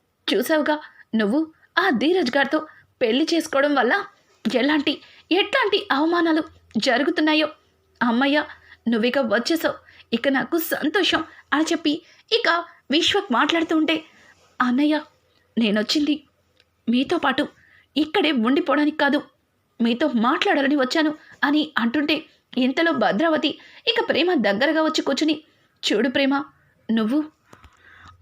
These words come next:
వాణ్ణి ఎలా పెళ్లి చేసుకున్నావన్నది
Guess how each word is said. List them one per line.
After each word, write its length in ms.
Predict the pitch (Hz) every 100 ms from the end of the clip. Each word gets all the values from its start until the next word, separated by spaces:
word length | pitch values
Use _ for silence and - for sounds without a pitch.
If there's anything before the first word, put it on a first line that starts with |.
| 220
వాణ్ణి 360 | 233 254 277 - _ _ -
ఎలా 240 | 247 247 294
పెళ్లి 340 | - 202 294 302
చేసుకున్నావన్నది 720 | 277 - 269 269 269 262 -